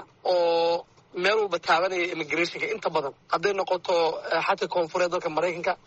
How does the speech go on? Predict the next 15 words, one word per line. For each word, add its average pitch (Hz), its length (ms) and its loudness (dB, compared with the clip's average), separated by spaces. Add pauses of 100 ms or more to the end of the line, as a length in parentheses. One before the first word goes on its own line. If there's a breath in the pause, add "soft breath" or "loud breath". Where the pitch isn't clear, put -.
(100)
hadday 175 320 0
noqoto, 180 440 0 (360)
eh, 156 360 2 (280)
dadka 202 280 -4
laftooda 180 400 0
sharci 160 200 -2
darrada 180 220 2
waddanka 170 260 -2
ku - 100 -14
jooga 175 340 0
ama 160 180 -2
sharci 160 220 -2
la'aanta 170 260 2
ku 180 80 -10
jooga, 175 280 0